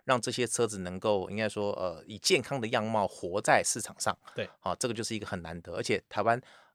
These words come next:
Speaker 1: 呃，引以为傲的，我们有五十年的汽车文化。
Speaker 2: 嗯。
Speaker 1: 呃，我曾经跟这个对岸的这个汽车编辑有聊过。
Speaker 2: 嗯。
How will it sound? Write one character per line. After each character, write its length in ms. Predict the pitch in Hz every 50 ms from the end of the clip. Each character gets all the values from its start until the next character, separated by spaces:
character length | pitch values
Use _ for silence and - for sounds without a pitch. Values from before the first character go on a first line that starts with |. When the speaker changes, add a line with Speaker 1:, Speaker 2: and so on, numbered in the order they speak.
| _ _ _
Speaker 1:
呃， 140 | - 107 107 -
引 200 | - 123 175 180
以 60 | 127
为 140 | 101 101 110
傲 120 | 135 120
的， 120 | 95 98
我 80 | 85 87
们 120 | 92 92
有 120 | 101 107 107
五 200 | - 104 101 95
十 200 | - - - 95
年 220 | 101 98 90 95 95
的 100 | 98 92
汽 160 | - - 107
车 160 | - 120 98
文 140 | 92 95 85
化。 260 | - - 104 95 - -
Speaker 2:
嗯。 200 | 165 147 135 123 113 - _
Speaker 1:
呃， 280 | - 107 104 104 101 101
我 120 | - 104
曾 180 | - - 131 139
经 160 | 156 165 160
跟 200 | - 160 160 156
这 100 | - 143
个 100 | 120 110
对 220 | - - 202 160 135
岸 140 | 151 131 107
的 100 | 98 92
这 120 | - 110
个 180 | 95 104 95 90
汽 160 | - - 131
车 80 | 123 120
编 160 | 120 117 113
辑 120 | 104 - 87
有 60 | 85
聊 180 | - - 85
过。 240 | - - - 101 - -
Speaker 2:
嗯。 200 | 175 156 143 123